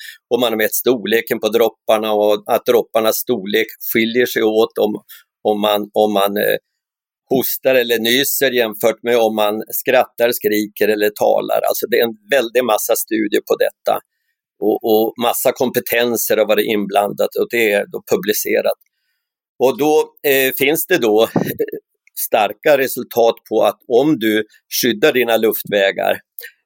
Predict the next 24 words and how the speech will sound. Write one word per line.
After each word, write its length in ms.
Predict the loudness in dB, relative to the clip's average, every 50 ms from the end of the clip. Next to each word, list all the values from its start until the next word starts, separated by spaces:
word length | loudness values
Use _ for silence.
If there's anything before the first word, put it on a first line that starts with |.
| _ _
med 360 | -4 0 2 2 2 2 0 -2
ansiktsmask, 960 | -4 -4 -2 -2 -4 -4 -2 -2 -2 -2 -4 -4 0 0 0 0 0 -4 -6 -8 -2
kallar 260 | 0 0 0 2 0
vi 80 | -2 0
det 140 | 0 -2 -2
snarare 440 | -2 -4 -2 0 2 2 2 0 -2
kanske 360 | -2 -6 -8 -6 -4 -2 0
än 120 | 0 -2 0 -2
för, 140 | -2 -2 -2 -2
för 100 | -4 -2
munskydd, 580 | 2 2 2 0 0 -4 -8 -4 -2 0 0 0
alltså 220 | 0 -2 -2 -6
du 40 | -6
ska 140 | -6 -8 -8 -4
täcka 300 | -4 -4 -4 -2 -4 -6 -4 -2
både 200 | -2 0 0 -2 -2 -4 -10 _ -20 -20 _ _ -4
näsa 380 | -2 -2 -2 -4 -2 0 0
och 60 | 2 2
mun, 300 | 2 0 0 -2 -6 -10 _ _ _ _ _ _ _ _ _ -10
så 440 | -8 -6 -2 0 2 2 2 2 0 -4 -10 -14 _ -2
tenderar 440 | -2 0 2 2 2 2 2 2
du 180 | 2 2 2 2
att 200 | 2 0 0 -2
andas 400 | -2 -2 2 2 2 0 0